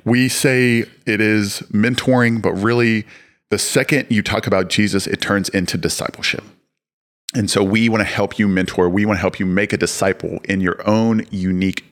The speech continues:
community, because building a mentoring relationship in, you know,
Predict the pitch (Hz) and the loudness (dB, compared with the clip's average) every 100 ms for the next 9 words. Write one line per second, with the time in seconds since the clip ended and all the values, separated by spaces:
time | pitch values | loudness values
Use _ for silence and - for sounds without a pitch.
0 | _ - 95 82 73 76 - 104 95 - | _ -2 0 0 -2 -4 0 0 0 -4
1 | - - _ _ _ _ 120 131 131 110 | -14 -20 _ _ _ _ 0 2 2 2
2 | 110 - 120 110 104 95 - _ _ _ | 0 2 2 2 2 -2 -6 _ _ _
3 | _ _ 104 98 101 98 - 90 - 104 | _ _ 0 2 2 0 0 0 0 -2
4 | 95 90 82 80 - _ _ _ _ _ | 0 0 -2 -6 -10 _ _ _ _ _
5 | 101 87 80 78 | -2 0 0 -4